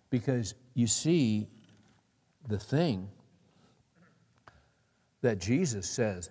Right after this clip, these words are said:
is significant is not doing the exceptional things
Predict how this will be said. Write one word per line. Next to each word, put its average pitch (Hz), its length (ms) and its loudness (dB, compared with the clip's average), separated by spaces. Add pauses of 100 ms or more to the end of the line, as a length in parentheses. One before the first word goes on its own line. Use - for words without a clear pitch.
(160)
is 104 140 -2
significant 101 760 -6 (1400)
is 104 220 2
not 123 380 -2
doing 113 420 2 (120)
the 101 140 0
exceptional - 840 -6
things - 420 -20